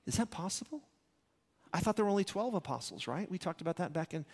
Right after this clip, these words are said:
Acts chapter one. Well, it's interesting. If you go to First Corinthians chapter fifteen,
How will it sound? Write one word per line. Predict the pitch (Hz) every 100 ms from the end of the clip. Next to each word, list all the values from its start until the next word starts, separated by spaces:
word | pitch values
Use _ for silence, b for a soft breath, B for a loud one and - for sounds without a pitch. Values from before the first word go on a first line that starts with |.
| B B -
Acts | 160 - -
chapter | 180 180 185
one. | 175 233 208 - - _ _ _ _ _ _ _ _ b b b b _ _ _ _ _
Well, | -
it's | 185
interesting. | 220 139 - 113 127
If | 139 135
you |
go | 127 170
to | 147
First | - 165 -
Corinthians | 160 147 127 120
chapter | - 156 - 127
fifteen, | - 147 - 165 127 110